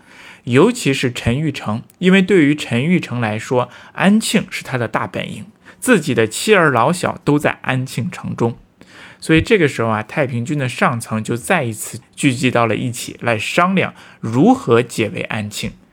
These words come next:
那洪仁玕这时候，这时候提出来了，现在呢就应该采取第二步了，叫合兵西上，进攻湖北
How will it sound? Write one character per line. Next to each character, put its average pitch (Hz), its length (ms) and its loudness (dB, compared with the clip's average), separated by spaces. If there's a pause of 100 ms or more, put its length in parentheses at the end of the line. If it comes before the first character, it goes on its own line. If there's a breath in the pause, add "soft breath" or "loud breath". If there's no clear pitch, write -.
(160 soft breath)
那 123 140 0
洪 120 240 0
仁 120 100 -2
玕 120 180 0
这 120 140 -2
时 113 60 -2
候， 104 180 -8 (100)
这 117 140 2
时 107 140 -2
候 107 80 0
提 110 180 -8
出 - 160 -8
来 110 140 -2
了， - 180 -12 (320 loud breath)
现 165 240 2
在 160 200 2
呢 110 180 -4
就 127 100 2
应 117 180 0
该 117 140 0
采 110 220 -6
取 104 120 -10
第 117 140 -4
二 107 160 -2
步 - 160 -6
了， - 120 -8 (260 soft breath)
叫 113 180 2
合 120 480 -2
兵 175 260 2
西 190 280 -4
上， - 240 -2 (180)
进 135 240 0
攻 135 180 -2
湖 123 200 -6
北 - 180 -2